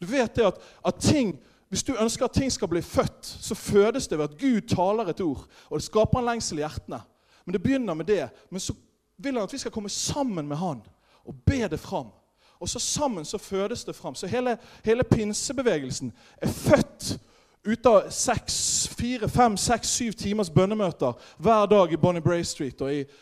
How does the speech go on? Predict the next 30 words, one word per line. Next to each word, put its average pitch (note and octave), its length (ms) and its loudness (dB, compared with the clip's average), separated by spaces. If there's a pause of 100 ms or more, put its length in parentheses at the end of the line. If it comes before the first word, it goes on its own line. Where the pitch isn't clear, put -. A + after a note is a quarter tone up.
(140)
i, D#3 100 -12 (400)
i, D3+ 40 -12 (320)
ja, E3+ 120 -2 (380)
rundt G3 260 -2
det E3+ 60 -4
her. D3+ 280 -10 (340)
Det - 60 -8
er - 80 -12
født - 420 -10
i F3+ 80 -6
bønn. D#3+ 240 4 (680)
Det - 80 -10
er - 80 -10
født D4+ 260 -4
i F#3+ 80 2
dette G3 160 -4
fellesskapet. - 720 -6
Gud, D#4 320 4
må C#4 100 2
du D4 140 2
komme! C4 400 4 (480)
Gud, D4 400 -2
må C#4+ 80 4
du C#4+ 100 0
komme C#4 220 0
nær! B3+ 320 -2 (1300)
Det A3+ 160 -8
er - 160 -12
arven D#3+ 480 -2
deres. - 460 -12